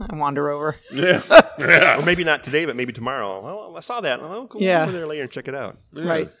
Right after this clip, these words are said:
Speaker 3: It's one of the things I always thought from, from the get-go for us being problem co-, for a small market is that, uh, compared to, like, Wiggle, is, like,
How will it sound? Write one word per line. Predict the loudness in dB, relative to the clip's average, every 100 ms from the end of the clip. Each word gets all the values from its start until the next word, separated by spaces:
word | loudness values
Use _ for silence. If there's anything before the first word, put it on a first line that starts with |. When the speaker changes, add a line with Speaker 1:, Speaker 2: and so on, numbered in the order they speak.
| _ _ _
Speaker 3:
It's | -8
one | -4
of | -4
the |
things | -4 0
I | 2
always | 2 -2
thought | -2 -2 -2
from, | -8 -10 -10
from | -10
the | -8
get-go | -6 -4 -6
for | -6 -2
us | 0 0 -4 -12 -10
being | -8 -8 -10 -14 _ _
problem | -20 -18
co-, | -14 -14 _ _
for | -12
a | -12
small | -2 0
market | 2 2 0 -4 -8 _ _ _ _
is | -14 -8
that, | -4 -4 -6 -6
uh, | -6 -6 -8 -14 _
compared | -8 -4 -4
to, | -4
like, | -8 -4
Wiggle, | -2 -2 -4 -8 -16 _ _ _ _ _ _
is, | -12 -8
like, | -8